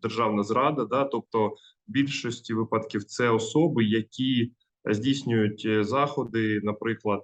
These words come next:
е, здаю-, е, надаючи ворогу інформацію про розташування місць дислокації Збройних сил,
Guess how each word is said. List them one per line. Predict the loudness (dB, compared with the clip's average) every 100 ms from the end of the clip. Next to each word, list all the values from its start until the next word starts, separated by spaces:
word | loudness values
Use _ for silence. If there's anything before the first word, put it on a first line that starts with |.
| -6
е, | -4 -2 -4 -6 _ _ _ -12
здаю-, | 0 2 4 0 2
е, | 2 6 4
надаючи | 4 2 2 0 -2 -2 -2
ворогу | 0 0 0 0 -2 -6 _ _ -8
інформацію | -4 -2 0 0 0 -4 -8 -8 0
про | 2 4
розташування | 2 -2 -6 -6 -2 0 0 -2 -8 -10 _
місць | -4 -4 -6
дислокації | -6 -2 0 0 0 -4 -8 -8
Збройних | 0 2 4 2 0
сил, | 0 2 2 2